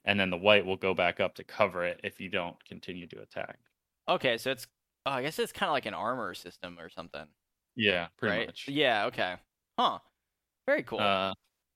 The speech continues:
Speaker 1: yeah, and they, it, it, again, it's the simple version. There's only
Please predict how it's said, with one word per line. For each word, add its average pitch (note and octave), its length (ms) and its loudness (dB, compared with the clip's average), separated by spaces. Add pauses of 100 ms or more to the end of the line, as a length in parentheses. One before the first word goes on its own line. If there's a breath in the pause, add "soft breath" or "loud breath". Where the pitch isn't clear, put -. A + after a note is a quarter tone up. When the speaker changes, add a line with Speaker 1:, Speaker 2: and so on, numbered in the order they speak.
(880)
Speaker 1:
yeah, G#2+ 300 10
and G#2+ 120 2
they, B2 240 4 (1040)
it, C#3+ 220 0
it, E3 180 -4 (120)
again, C3+ 320 10
it's B2 200 4
the A#2+ 320 6 (100)
simple B2 360 4
version. B2 420 4
There's G#2+ 160 2
only G#2 340 -2